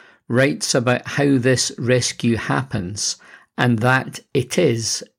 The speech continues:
enough. But he said to me, 'My grace is sufficient for you,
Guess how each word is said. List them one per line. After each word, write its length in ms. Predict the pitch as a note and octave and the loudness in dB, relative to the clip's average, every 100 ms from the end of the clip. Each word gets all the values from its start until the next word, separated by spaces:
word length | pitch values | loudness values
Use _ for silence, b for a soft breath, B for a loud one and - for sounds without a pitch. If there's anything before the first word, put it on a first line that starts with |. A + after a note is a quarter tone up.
| - | 0
enough. 680 | A#2 A#2 A2 G#2+ - - _ _ _ _ _ _ _ _ _ _ _ _ - | 2 2 0 -4 -16 -20 _ _ _ _ _ _ _ _ _ _ _ _ -8
But 220 | B2+ B2+ | 0 2
he 100 | C3 | 2
said 320 | C3 C#3 C3 | 2 2 0
to 120 | - A#2+ | 0 2
me, 300 | A#2+ A#2 A2 b b b | 4 2 -2 b b b
'My 180 | - B2 | 0 0
grace 460 | A#2+ B2+ C3+ C3 - - | 2 2 2 2 -2 0
is 120 | D3 | 0
sufficient 640 | - B2+ - D#3 - C3+ - | 0 -4 0 0 0 -6 -4
for 160 | C3 | -2
you, 440 | A#2+ A#2 A2+ G#2+ | -2 -2 -6 -8